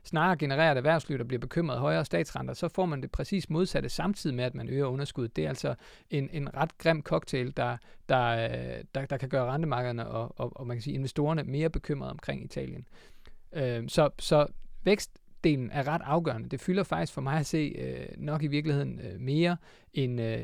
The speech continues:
end, end om man lige, øh, lander et underskud på, på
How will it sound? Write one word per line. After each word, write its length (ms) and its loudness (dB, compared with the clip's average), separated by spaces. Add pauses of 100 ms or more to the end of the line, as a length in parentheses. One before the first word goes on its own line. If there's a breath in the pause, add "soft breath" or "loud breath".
end, 300 -4
end 280 -2
om 220 -2
man 180 -2
lige, 360 0
øh, 60 -4
lander 220 0
et 40 2
underskud 440 0
på, 360 0
på 240 -2